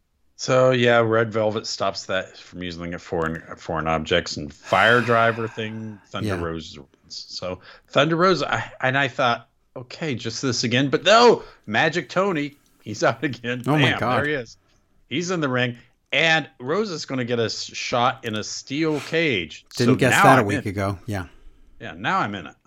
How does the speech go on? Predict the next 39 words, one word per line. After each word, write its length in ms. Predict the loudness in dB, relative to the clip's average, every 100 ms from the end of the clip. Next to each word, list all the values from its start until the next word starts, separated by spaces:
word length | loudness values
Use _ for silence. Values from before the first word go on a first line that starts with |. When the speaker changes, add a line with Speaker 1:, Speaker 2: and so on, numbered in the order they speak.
| -16
Speaker 1:
I 100 | -14
can. 200 | -12 -12
I, 140 | -12
I 180 | -10 -8
want 220 | -6 -8
this. 280 | -10 -14 -16 _ -14 -12 -12 _ _ _ _ _ _ -2
Britt 240 | 2 4
Baker 380 | 4 4 2 -2
and 100 | 0
her 140 | 0
ladies 360 | 2 2 0 -2
come 200 | -2 2
out. 300 | 2 2 -2 -10
They 80 | -6
yell 320 | 0 2 2
at 120 | -2
Thunder 280 | -6 -6 -2
Rosa 380 | 0 0 0 -4 -6 -20 _
and 140 | -8 -4
<laughs> 0 |
calls 360 | 4 4 6
her 120 | 2 0
Carney 560 | -4 0 2 2 -2
Riffraff. 580 | -2 -2 -4 -4 -4 -2
Speaker 2:
Wow, 320 | 0 2 0
Carney 260 | 0 -4 -4
Riffraff. 500 | -4 -8 -10 -14 -16 _ _ _ _ -20 _
Speaker 1:
Which 160 | -8
all 260 | 2 4 6
I 80 | 4
could 160 | 0
imagine 500 | -4 -2 -4 -4 -8
was 160 | -10 -10
something, 320 | -8 -8 -10
somebody 380 | -10 -8 -6 -6
singing 380 | -6 -6 -6 -8
Sweet 320 | -8 -8 -8
Transvestite 920 | -6 -4 -4 0 0 0 0 2 2
while, 240 | 0 -2